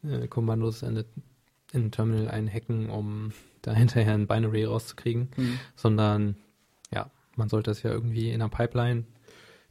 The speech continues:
Speaker 1: definieren oder zumindest in einem Makefile oder irgendwas.
Speaker 2: Ja.
Speaker 1: Ja.
Speaker 2: <laughs> Ja, schleppend heute.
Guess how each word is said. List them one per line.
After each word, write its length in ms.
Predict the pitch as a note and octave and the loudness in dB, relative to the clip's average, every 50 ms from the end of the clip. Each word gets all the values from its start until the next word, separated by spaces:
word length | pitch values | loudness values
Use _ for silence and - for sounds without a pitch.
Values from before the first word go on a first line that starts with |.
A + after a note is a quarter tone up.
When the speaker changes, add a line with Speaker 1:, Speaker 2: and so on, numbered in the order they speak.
| _ - | _ 0
Speaker 1:
definieren 640 | C3 B2 - - B2+ A#2 A#2 A#2+ B2 B2 A#2+ A#2+ A#2+ | 0 0 4 4 4 4 6 6 4 6 4 4 2
oder 320 | - A2 G#2+ G2+ G2+ G#2 G#2 | 2 0 0 2 0 -2 -2
zumindest 380 | - G#2+ G#2+ G#2+ G#2 G#2 - | 0 0 2 2 0 0 -2
in 80 | - G#2+ | -4 -4
einem 100 | G2+ G#2 | -2 -2
Makefile 560 | G#2+ G#2+ B2 - - - C3+ C3 C3 C3 B2 | -2 -2 -4 -4 -6 -4 -2 0 0 0 0
oder 140 | A#2+ B2 B2 | -2 -2 -2
irgendwas. 460 | B2+ B2 A#2+ - A#2 A#2 - - - _ _ _ _ _ _ _ _ _ _ _ _ _ _ _ - - _ _ _ _ _ _ _ _ _ _ _ _ _ _ _ _ _ _ _ _ _ _ _ _ _ _ _ _ _ _ _ _ _ _ _ _ _ - | 0 -2 0 0 0 -2 -2 -6 -14 _ _ _ _ _ _ _ _ _ _ _ _ _ _ _ -20 -20 _ _ _ _ _ _ _ _ _ _ _ _ _ _ _ _ _ _ _ _ _ _ _ _ _ _ _ _ _ _ _ _ _ _ _ _ _ 2
Speaker 2:
Ja. 280 | - A2 G#2 G2+ - - - - - - - - - | 4 4 4 2 0 -6 -12 -20 -20 -18 -8 8 10
Speaker 1:
Ja. 80 | A3 | 10
Speaker 2:
<laughs> 100 | - A3 A#3+ - - C#4 - - - - - - - - - - - - _ _ - - _ _ - - - _ _ - - _ - - - - _ _ _ - - - _ - - - - - - - - _ _ _ _ _ _ - | 12 12 8 10 10 8 8 8 0 -2 0 -2 -2 -2 -2 -10 -20 -20 _ _ -20 -20 _ _ -20 -20 -20 _ _ -20 -20 _ -20 -20 -20 -20 _ _ _ -20 -20 -20 _ -14 -14 -12 -12 -12 -14 -18 -20 _ _ _ _ _ _ -8
Ja, 140 | D3+ C#3 B2+ | -6 -6 -4
schleppend 480 | - D4+ - C#3 - F3 D3+ C#3 B2+ | -4 -2 -2 -2 -2 -2 -2 -2 0
heute. 320 | C3 C3 B2+ C3+ D3 C#3 | 0 0 0 0 -2 -4